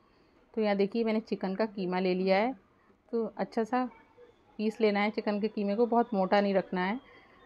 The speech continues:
हाफ केजी कीमा लिया है और पानी नहीं रहना चाहिए कीमे में, इस चीज़ का ध्यान रखना है। अब इसको हम मैरिनेट कर लेंगे। तो लहसुन अदरक का पेस्ट डालूँगी मैं वन टीस्पून,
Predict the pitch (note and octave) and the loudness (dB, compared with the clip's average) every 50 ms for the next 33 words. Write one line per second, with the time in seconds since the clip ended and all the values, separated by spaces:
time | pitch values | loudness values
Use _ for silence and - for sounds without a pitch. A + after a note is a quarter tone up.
0 | - _ - _ _ - - - G3 F#3+ G3 - - G3 F#3+ G#3+ G#3 G3+ - G3 | -20 _ -20 _ _ -8 0 2 4 4 4 2 0 0 0 0 -2 -2 -4 -2
1 | F#3+ G3 G3 G3+ G3+ G#3 G3+ G#3 A3+ - - G#3 G3+ - G3+ F#3+ G3 G3 G3+ G3+ | -2 0 0 2 2 4 4 4 4 4 2 0 0 2 0 2 2 2 2 2
2 | G3 G3 F#3+ F#3+ F#3 F#3 F3+ - G3+ F#3+ F#3+ F#3+ - G3 F3+ F#3 F#3+ G#3+ B3+ C#4 | 2 2 2 2 0 0 -2 -2 -2 -2 -2 -2 -4 -4 -4 -2 -2 -2 -2 -2
3 | C4 - - G#3 F#3 - - - C#4 E4 G4 - - - - _ _ _ _ _ | -2 -4 -4 -6 -6 -6 -6 -4 -4 -4 -4 -4 -10 -20 -20 _ _ _ _ _
4 | - F3+ F#3 G3+ F#3 F3+ F3+ E3+ - - G3+ G#3 A3 B3 C#4+ - - - - _ | -10 -8 -6 -4 -4 -4 -6 -8 -8 -8 -6 -4 -4 -4 -4 -8 -12 -20 -20 _
5 | _ _ _ _ _ _ G3 G3+ G#3 G3+ - - A3 A3 A3+ A3 G3+ F#3 F#3 F#3 | _ _ _ _ _ _ -2 -2 -2 -4 -4 -4 -2 0 0 0 0 0 0 0
6 | F#3 F#3 F#3 - G3 F#3+ F#3 G3 G#3 A#3 C4 C4 - A3 F#3+ E3+ - - F#3+ E3+ | -2 -2 -2 -2 -2 0 0 0 0 -2 -2 -2 0 -2 -2 -2 -2 -4 -6 -6
7 | F3+ F3+ - - F#3+ F3+ - G3 F#3+ G3 G3 - A3+ A3 A3 A3 A3+ A3+ A#3+ A#3 | -6 -6 -4 -4 -4 -2 -2 -2 -2 -2 0 2 2 4 4 2 2 0 0 0
8 | B3+ D4 F4 F4 - _ _ _ _ - F3+ F#3 F3+ F#3+ - - G#3 G3+ G3+ - | 0 0 -2 -4 -10 _ _ _ _ -10 -8 -6 -6 -6 -6 -6 -8 -8 -8 -8
9 | _ A3+ A#3+ C4+ | _ -4 -4 -4